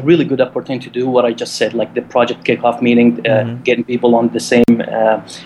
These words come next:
Speaker 1: you know, on the same picture.
Speaker 2: Mm.
Speaker 1: Uh, but if it's already underway, uh, which I think is most of the cases, uh, you have to look at individual cases, like, see if, not everybody will be on the same engagement level. Some people will be helping you a lot. Some people will be,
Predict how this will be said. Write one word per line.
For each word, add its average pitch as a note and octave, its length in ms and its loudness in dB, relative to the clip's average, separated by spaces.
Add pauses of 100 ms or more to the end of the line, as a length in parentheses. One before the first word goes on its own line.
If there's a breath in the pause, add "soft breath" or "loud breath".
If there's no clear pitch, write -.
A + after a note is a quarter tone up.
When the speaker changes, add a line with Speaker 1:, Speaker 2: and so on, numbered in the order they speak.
Speaker 1:
you A#2 140 4
know, A2+ 100 6
on A#2 120 4
the A#2 100 0 (100)
same A2+ 280 6 (120)
picture. A2+ 300 -2 (260 loud breath)
Speaker 2:
Mm. A#2+ 320 -6
Speaker 1:
Uh, A#2+ 380 4
but C#3+ 80 4
if D3+ 100 2
it's F3 160 0
already F3+ 300 4
underway, E3 400 4
uh, C3+ 80 2 (100)
which C#3 140 -6
I B2+ 120 -2
think C#3 160 -2
is B2+ 160 -6 (120)
most C3+ 160 -2
of B2+ 60 -16
the A#2+ 100 -2 (100)
cases, B2 460 0 (480 soft breath)
uh, C3+ 320 6 (1080)
you F3 160 6
have G#3 280 2
to G3 80 2
look F3 300 2
at C3+ 180 -2
individual C3+ 540 -2
cases, - 460 -4
like, B2 200 2 (280 loud breath)
see F3 460 4
if, - 200 0 (460)
not G3 260 4
everybody D#3 420 4
will C#3 200 0
be C#3 180 -2
on B2+ 100 -2
the B2+ 80 -4
same C3+ 260 0
engagement A#2+ 440 -2
level. A2+ 180 -2
Some D#3+ 220 0
people D#3+ 240 2
will C3 140 2
be B2+ 260 0
helping D#3 320 4
you D#3+ 120 8
a D#3+ 140 6
lot. D#3 140 2
Some C#3+ 160 -2
people C#3+ 260 0
will C3 160 0
be, C3 320 0